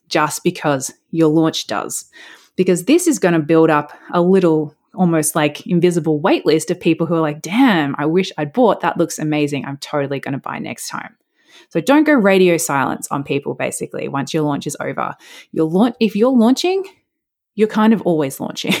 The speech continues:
<laughs> If this is a model that you're doing, same actually with the funnel. If you have an online business, you are always in some way promoting,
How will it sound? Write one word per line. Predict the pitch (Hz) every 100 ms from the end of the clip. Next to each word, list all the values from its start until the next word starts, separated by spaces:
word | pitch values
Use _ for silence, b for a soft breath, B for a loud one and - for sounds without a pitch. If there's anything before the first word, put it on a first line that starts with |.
| -
<laughs> |
If | 196 220 240 - 277 285 294
this | 277 233
is |
a | 247
model | 208 208 220
that | 208
you're | 185
doing, | 151 156 160 220 B B B B B B -
same | 311 339
actually | 311 302 233
with | 226
the | 202
funnel. | 220 165 - B B B B
If | 190 180
you | 190 247 269 -
have | 190
an | 202
online | 190 180 156
business, | 147 147 233 320 - b b b
you | 175 185
are | 175 - -
always | 190 202 190 180 170
in | - 165
some | - - 165 175
way | 156 143 139 -
promoting, | - 147 156 156 156 147 143